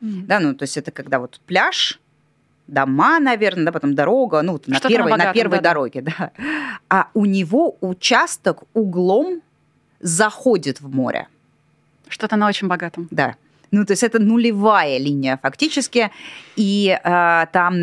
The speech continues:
Speaker 2: э, рас-, там, там располагается огромный, по-моему, две тысячи метров квадратный-, квадратных, э, метров дом,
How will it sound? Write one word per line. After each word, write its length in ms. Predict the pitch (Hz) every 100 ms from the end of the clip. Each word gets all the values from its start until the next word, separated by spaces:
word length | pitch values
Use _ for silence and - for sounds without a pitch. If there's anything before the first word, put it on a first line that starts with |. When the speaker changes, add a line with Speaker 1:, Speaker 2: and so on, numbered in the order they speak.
| 170 165 165 156
Speaker 2:
э, 160 | 156
рас-, 300 | 156 160 135
там, 160 | 156 147
там 140 | 165
располагается 500 | 156 - 160 151 143
огромный, 380 | 160 151 190 160
по-моему, 220 | 147 147
две 140 | 147 190
тысячи 220 | 170 -
метров 280 | 147 - 156
квадратный-, 500 | 147 147 143 143 139 139
квадратных, 500 | 131 143 139 143 139 -
э, 140 | 113 147
метров 260 | 143 139
дом, 360 | 160 196 311 294